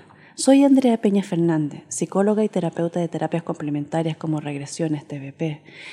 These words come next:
Reiki y gemoterapia. Trabajo en Casa Magnolia en Osorno. Hoy les voy a contar la historia de Claudia, una mujer que acudió a mi consulta porque pese a tener una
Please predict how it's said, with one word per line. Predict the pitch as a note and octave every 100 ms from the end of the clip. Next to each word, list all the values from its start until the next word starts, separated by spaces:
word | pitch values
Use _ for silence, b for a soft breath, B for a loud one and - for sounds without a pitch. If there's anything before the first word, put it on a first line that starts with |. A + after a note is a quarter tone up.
| B
Reiki | - F#3+ B3 C4 - C#4+
y | G#3+
gemoterapia. | - G#3 G#3 F#3+ E3 D3 C#3 - _ B B -
Trabajo | F3 E3+ F#3 - A3
en | F#3
Casa | F3+ E3+ E3
Magnolia | D3+ D3+ E3 E3+
en | F3
Osorno. | E3+ - C3+ C3 - _ _ _ _ B B B
Hoy | - C4+
les | C#4 C4
voy | C4
a | B3+
contar | B3 G3 G3+ A3
la | A3
historia | - F#3+ F#3
de | D#3+
Claudia, | F3+ F#3 F3 D3 C3+ b b
una | - A3+ A#3+
mujer | A3+ - F#3+ -
que | G3
acudió | F3 D#3+ E3
a |
mi | F3
consulta | E3 D#3 - F#3 F3 G#3 G3+
porque | F3 -
pese | - D#3+ -
a | E3
tener | D3 D#3
una | D#3 D#3 D3+